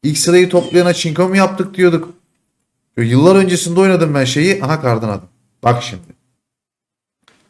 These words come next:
Vuruyor. Aha, öbürüne de geçtik. Burada oto kutuyu çıkarttık üstümüzden. Kutuları elle açıyoruz çünkü.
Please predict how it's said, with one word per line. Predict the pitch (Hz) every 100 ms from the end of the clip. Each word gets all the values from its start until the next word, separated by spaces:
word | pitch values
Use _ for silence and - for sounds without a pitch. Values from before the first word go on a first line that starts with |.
| _ _
Vuruyor. | 123 156 160
Aha, | 196 196 202 202 202 202 185
öbürüne | 180 185 180
de | 175
geçtik. | 147 - 202 196 - _ _ _ _ _ _ _ _ _ _ _ _ _ _ _ _ _ _ _ _ -
Burada | 123 131
oto | 160 156 170
kutuyu | - 170 180 165
çıkarttık | - 160 135 120 160
üstümüzden. | 151 - 135 127 190 202
Kutuları | 127 135 139
elle | 139 143 135
açıyoruz | 120 113 104 -
çünkü. | 107 208